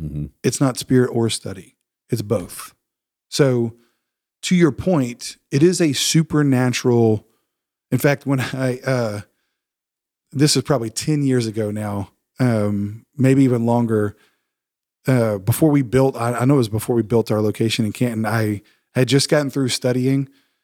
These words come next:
Speaker 2: and I posted a tweet, and I said, "Just got through studying my sermon." It was like wrestling a hundred-pound gorilla. A-, and a buddy of mine that I went to school with, he was like,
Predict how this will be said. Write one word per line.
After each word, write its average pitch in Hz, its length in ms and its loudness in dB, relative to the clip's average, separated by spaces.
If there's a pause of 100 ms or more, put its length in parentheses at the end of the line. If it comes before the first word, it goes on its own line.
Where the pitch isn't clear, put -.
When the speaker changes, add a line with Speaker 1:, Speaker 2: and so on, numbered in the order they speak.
(240)
Speaker 2:
and 120 280 2
I 107 320 -2 (180)
posted 139 340 4
a 117 60 0
tweet, 139 420 -6 (640)
and 123 200 0
I 117 80 0
said, 123 260 0
"Just 123 180 0
got 135 180 2
through 139 140 0
studying 135 300 2
my 123 120 0
sermon." 131 320 0
It 123 40 2
was 120 100 0
like 120 140 2
wrestling 120 460 0
a 107 100 -2
hundred-pound 117 560 -2
gorilla. 104 380 0 (960)
A-, 139 180 0
and 135 120 2
a 117 40 -2
buddy 147 300 2
of 131 80 0
mine 123 220 -2
that 123 100 0
I 120 80 0
went 120 160 -4
to 113 100 -4
school 147 280 2
with, 123 160 4
he 151 100 0
was 143 160 2
like, - 320 -2